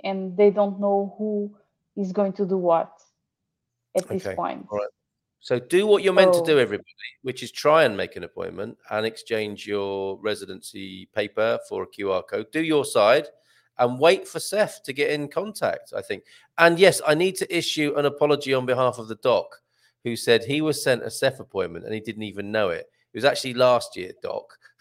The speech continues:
Speaker 2: <laughs> It turns out, and he, I think he'd actually been to that appointment,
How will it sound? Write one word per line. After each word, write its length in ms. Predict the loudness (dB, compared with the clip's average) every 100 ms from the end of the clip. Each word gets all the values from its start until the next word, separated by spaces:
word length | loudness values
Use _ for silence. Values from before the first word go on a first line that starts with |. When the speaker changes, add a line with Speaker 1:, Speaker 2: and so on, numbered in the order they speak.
| -18
Speaker 2:
<laughs> 800 | -16 -16 -16 -20 _ -16 -12 -10
It 160 | -4
turns 440 | 2 4 2 0 2
out, 300 | 2 2 -4 -16 _ _ -18 -6
and 140 | -4
he, 120 | -4 0
I 80 | 2
think 220 | 2 -2
he'd 120 | 2
actually 280 | 2 0 -8
been 240 | -4 -4
to 140 | -4 -2
that 180 | 0 0
appointment, 480 | -2 -2 -2 -8